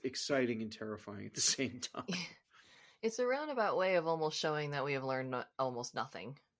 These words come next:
Speaker 1: Mm. Yeah.
Speaker 2: We've learned a lot. And you mean, you know, there's been a lot of safety regulations and things that have changed since then, but also as a more co-, as a bigger sort of concept, we as a human race almost is sort of, you know,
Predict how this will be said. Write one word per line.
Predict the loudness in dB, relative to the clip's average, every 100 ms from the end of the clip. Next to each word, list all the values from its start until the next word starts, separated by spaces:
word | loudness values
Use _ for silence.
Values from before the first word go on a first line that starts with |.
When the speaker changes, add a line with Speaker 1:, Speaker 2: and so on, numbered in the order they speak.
| _ _ _ -8
Speaker 1:
Mm. | -8 -10 _ _ _ _ _ _ _
Yeah. | -4
Speaker 2:
We've | -2 2
learned | 2 2
a |
lot. | 4 4 4
And | 2
you | 0
mean, | -4 -4
you | -4
know, | -4
there's | -4
been | -2
a | 0
lot | 2 0
of | -4
safety | -2 0 0 -2
regulations | -4 -2 -2 -2 -6 -10
and | -6
things | -6 -6
that | -8
have | -6
changed | -4 -4 -4 -8
since | -10 -10 -6
then, | -6 -6
but | -4 -2
also | -2 -2 -4 -6 -12 -20 -4 4
as | 4
a | 6
more | 4 4 2 -6
co-, | -6 -4 0
as | 2
a | 2
bigger | 4 2 4 0
sort | 2 0
of | 0
concept, | 0 0 0 -2 -2
we | -2 0 2 4
as | 2
a | 0
human | -2 -2 0 -2 -2
race | 0 0 0 -2
almost | -4 -4 -4 -4
is | -4 -4
sort | -4
of, | -4 -6
you | -8
know, | -8